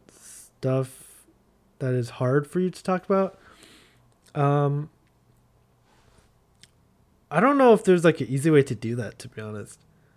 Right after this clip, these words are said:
There's no, like, "Oh, let's, like, segue into this." All right, I, I think it's just, like, you're, you say it. <laughs>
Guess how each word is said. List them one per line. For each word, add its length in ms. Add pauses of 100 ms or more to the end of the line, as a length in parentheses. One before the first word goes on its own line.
(600)
There's 180
no, 160
like, 540 (1160)
"Oh, 140
let's, 220
like, 160
segue 800
into 320
this." 540 (1300)
All 60
right, 420
I, 60
I 40
think 300
it's 140
just, 200
like, 200 (840)
you're, 800
you 240
say 300
it. 340 (500)
<laughs> 120